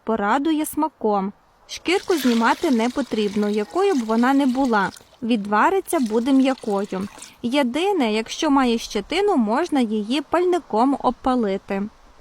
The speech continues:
Заливаємо водою так, щоб тільки покрити м'ясом. Більше нічого не потрібно додавати. Так, як є, відправляємо на вогонь.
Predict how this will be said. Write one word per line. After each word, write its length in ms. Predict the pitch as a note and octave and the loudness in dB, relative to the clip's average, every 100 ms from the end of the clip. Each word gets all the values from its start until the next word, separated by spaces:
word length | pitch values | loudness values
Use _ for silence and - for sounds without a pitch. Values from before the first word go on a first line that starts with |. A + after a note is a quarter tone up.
| - _ - | -20 _ -6
Заливаємо 800 | A#3 C4+ C#4+ C#4 D4 C#4 C4 B3+ | 2 4 4 2 2 2 2 2
водою 460 | B3+ B3 F4 F4 - | 0 -2 0 0 -2
так, 240 | A3+ C#4 | -2 -2
щоб 220 | - B3+ | -4 -6
тільки 380 | - C4 A#3+ A#3 | -2 -2 0 -2
покрити 560 | G#3 F4 - A#3 A3 A3 | -2 -4 -2 -2 0 0
м'ясом. 600 | A3+ A3 G#3+ G#3+ A3 G#3+ - - _ | 0 0 -2 -2 -4 -4 -8 -20 _
Більше 400 | A3+ C#4+ G4 - | -4 -2 -2 0
нічого 440 | B3 A#3 D#4+ D#4 B3 | 2 2 0 0 0
не 160 | A#3 | 0
потрібно 540 | C4+ A#3 A#3 C4+ C4+ A#3+ | 0 -2 -2 0 0 2
додавати. 840 | A#3 B3 C4 G#3+ F#3+ G3+ G3 G3 - - - | 0 0 0 0 -2 -4 -6 -6 -8 -20 -2
Так, 240 | B3 A3+ - | 4 4 2
як 120 | F#3+ - - | -6 -6 -4
є, 180 | D#4 G4 | 0 0
відправляємо 880 | B3+ A#3+ G#3 G#3 B3 F4 F4 D#4+ | 0 -2 -4 -2 0 0 0 2
на 180 | C#4 G#3 | 2 2
вогонь. 460 | C#4 C#4+ G#3+ G3 | 2 0 -2 -4